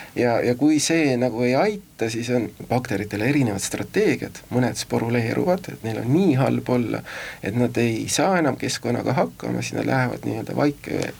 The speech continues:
ellu ja ootavad paremaid tingimusi.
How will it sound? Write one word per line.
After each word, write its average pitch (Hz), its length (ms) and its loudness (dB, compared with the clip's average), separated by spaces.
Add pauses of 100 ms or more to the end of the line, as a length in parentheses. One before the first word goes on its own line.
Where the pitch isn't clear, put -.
ellu 175 380 2 (420)
ja 120 200 0 (100)
ootavad 143 400 0
paremaid 110 400 -2
tingimusi. 110 600 -8